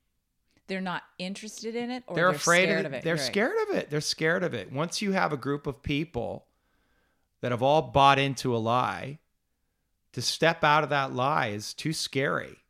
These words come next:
Speaker 2: They don't wanna be alienated from their tribe. They don't wanna be attacked. And that's what happens. That is literally what happens.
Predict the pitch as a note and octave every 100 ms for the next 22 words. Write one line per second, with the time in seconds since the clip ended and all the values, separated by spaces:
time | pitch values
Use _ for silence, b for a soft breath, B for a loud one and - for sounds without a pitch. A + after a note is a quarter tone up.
0 | _ _ _ - A#2+ B2+ C#3+ D3 B2+ C3
1 | C3 B2+ B2+ C3 _ _ _ _ _ B2
2 | C3 C#3 C#3+ C#3 C3 A#2 A#2 A#2 A#2+ A#2+
3 | - G#2+ E2+ F2+ B2+ A3+ B2+ B2 C#3+ D3+
4 | C#3+ B2+ - F2 F2 C3+ _ D3 C3 D3
5 | - C3 G#2+ A2 D3+ - D#2 A#2 - -
6 | C3 - C3 G#2+ G#2+ B2+ D3+ D#3+ C3+ A#2
7 | A2 A2 F#2+ F2+ C#3 -